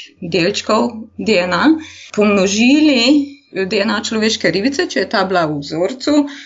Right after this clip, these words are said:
dovolj, da smo jo lahko potem z fluorescentnim detektorjem tudi zaznali, ne, v vzorcu. In ta metoda je tako občutljiva, da zazna že eno samo molekulo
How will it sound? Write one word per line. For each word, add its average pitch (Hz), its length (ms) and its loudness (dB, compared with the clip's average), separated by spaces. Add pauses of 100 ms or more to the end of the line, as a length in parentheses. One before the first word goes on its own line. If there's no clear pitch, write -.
(120)
dovolj, 202 500 0
da 233 100 0
smo 226 240 -2
jo 196 80 -2
lahko 220 300 -6
potem 208 480 -4
z 208 180 -10 (320)
fluorescentnim 180 1160 -2 (560)
detektorjem 160 1120 -4
tudi 151 360 -4
zaznali, - 680 -4
ne, - 220 -8 (140)
v 165 100 -12
vzorcu. - 580 -10 (500)
In - 120 -8
ta 220 100 2
metoda 233 360 2
je 202 120 0
tako 208 260 -8
občutljiva, 240 580 -4
da 202 120 -2
zazna 202 360 -4
že 208 120 -4
eno 190 220 -4
samo 196 360 -4
molekulo 175 600 -4